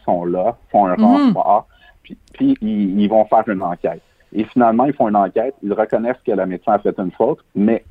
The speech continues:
Speaker 1: aucune sanction disciplinaire.
Speaker 2: Alors vous, vous avez décidé, en fait, votre cliente et son conjoint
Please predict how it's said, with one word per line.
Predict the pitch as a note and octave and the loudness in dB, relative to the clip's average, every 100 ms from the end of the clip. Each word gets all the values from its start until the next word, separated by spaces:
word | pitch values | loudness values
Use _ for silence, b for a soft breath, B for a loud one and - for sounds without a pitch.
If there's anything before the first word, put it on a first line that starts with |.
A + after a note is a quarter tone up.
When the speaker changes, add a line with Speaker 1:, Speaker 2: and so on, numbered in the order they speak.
| - | 0
Speaker 1:
aucune | A#2+ - C3 | 2 2 0
sanction | B2 G#2+ F#2 - F2+ | 0 -2 -2 -4 -4
disciplinaire. | - - - F#2+ E2 - - - _ _ - _ | -6 -16 -8 -4 -4 -8 -16 -20 _ _ -20 _
Speaker 2:
Alors | G#3+ A3 | 0 2
vous, | F#3+ G#4 F4+ | 2 2 2
vous | G3+ | 0
avez | G#3+ G3+ | 0 0
décidé, | G3+ G#3+ F#3 C4+ | -2 -6 -2 -2
en | C#4+ | 0
fait, | A3+ F#3+ | 0 2
votre | G3+ G3 | 0 0
cliente | - G#3 G3 G3+ C4+ D4+ G#3 - | -4 0 2 2 0 -2 -6 -4
et | C4 C4+ | -2 -2
son | C4 A#3 | 0 -2
conjoint | G#3+ G#3 F#3+ F#3+ G#3 | 0 -2 -2 -2 -4